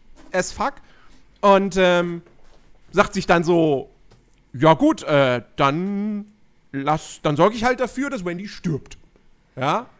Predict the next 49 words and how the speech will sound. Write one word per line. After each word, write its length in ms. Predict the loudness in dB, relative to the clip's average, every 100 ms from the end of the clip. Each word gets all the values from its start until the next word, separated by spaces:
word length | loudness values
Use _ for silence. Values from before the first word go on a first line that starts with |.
| _ _ _ -4
Weil 160 | -2 0
sie 100 | 0
dann 200 | 2 2
den, 180 | 0 0
den 180 | 0
Lost 280 | 2 0 0
Boys 280 | 0 0 0
sagt, 340 | 0 0 -4 -20 _
„Hier, 400 | -10 0 2 2 -2 -12 -8
knallt 380 | 0 2 2
die 80 | 0
mal 160 | 0 2
ab.“ 120 | 0
Also 160 | -4 -8
jetzt 100 | -8
nicht 120 | -10
mit 120 | -6
Schusswaffen, 420 | -6 -2 -4 -4
sondern, 300 | -6 -6 -6
also 200 | -12 -14 -14
mit, 160 | -16 -18 -14
mit 180 | -10 -8
richtigen 400 | -6 -4 -6 0
Pulverwaffen 540 | 4 4 2 -2 -4 -6
oder 180 | -6 -6
sowas, 280 | -4 -6 -8 -20 -20 -2
sondern 320 | 0 2 2
halt, 400 | 2 2 2 -6 -18 -20 _ -20 -16
sie 160 | -8 -8
fliegt 380 | -2 -4 -2 -2
da, 120 | -2 -2
ja 140 | -2 2
da 380 | 6 6 6
und, 240 | 2 -2 -4
und, 120 | -6
und 140 | -8
die 100 | -10 0
sollen 220 | 2 2
sie 120 | 0
dann 120 | -4
mit 140 | -4 -4
Steinen 320 | -4 -4 -4
abwerfen 500 | -6 -6 -4 -4 -8
und 80 | -10
mit 140 | -10
so 120 | -10
ein, 380 | -10 -10 -12 -16 -18
mit 120 | -14
so, 280 | -12 -12